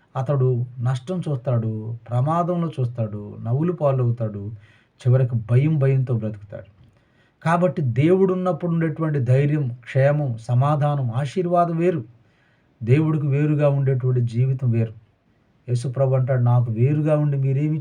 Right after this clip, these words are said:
చేయలేరు. ఎవడు నా యందు నిలుచును, నేను ఎవని యందు నిలుచునో వాడు బహుగా ఫలించును." దేవుడు మనకు ఆశ్రయము, దుర్గము, ఆపత్కాలమందు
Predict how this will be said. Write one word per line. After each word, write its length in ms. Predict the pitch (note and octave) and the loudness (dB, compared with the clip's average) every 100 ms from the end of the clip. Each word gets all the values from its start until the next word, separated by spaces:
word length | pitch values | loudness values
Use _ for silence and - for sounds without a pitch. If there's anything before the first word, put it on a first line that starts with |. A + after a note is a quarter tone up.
| - | -4
చేయలేరు. 300 | D#3+ D#3+ E3+ - _ _ _ _ _ _ B2+ | -4 -4 -8 -18 _ _ _ _ _ _ 0
ఎవడు 260 | C3+ D3 | 2 2
నా 160 | D3+ D3 | 2 2
యందు 300 | C#3+ C#3+ C#3+ | 0 0 0
నిలుచును, 320 | C#3 C3 C3 | -2 -2 0
నేను 280 | B2 D3 D3 | 0 2 2
ఎవని 320 | B2+ C#3 D3+ | 2 0 0
యందు 180 | E3+ F3 | -2 -2
నిలుచునో 560 | F3 E3 C3+ G#2+ G#2+ A#2 _ _ _ _ | -2 -4 -2 -4 -4 -10 _ _ _ _
వాడు 340 | G2+ A#2+ E3 E3+ | 0 4 4 2
బహుగా 560 | A2 B2+ C#3 D3+ F3+ | 2 4 4 6 4
ఫలించును." 680 | F#3 F3+ F3+ F3 F#3 F3 B2 A2+ - _ _ _ _ _ _ _ _ _ | 4 0 -2 -2 -6 -6 -8 -12 -18 _ _ _ _ _ _ _ _ _
దేవుడు 380 | B2+ D3+ D#3 D#3 | 2 2 2 0
మనకు 280 | D3 C#3 B2 | 0 0 2
ఆశ్రయము, 500 | C#3 D3 E3 D3+ C#3 | 2 0 -2 -2 -2
దుర్గము, 560 | A#2+ C3+ C#3+ E3 D#3 | -2 -2 -2 -2 -2
ఆపత్కాలమందు 960 | B2+ C#3 E3 - F3 E3+ E3+ F3+ F3+ | -2 -4 -6 -2 2 2 2 0 -2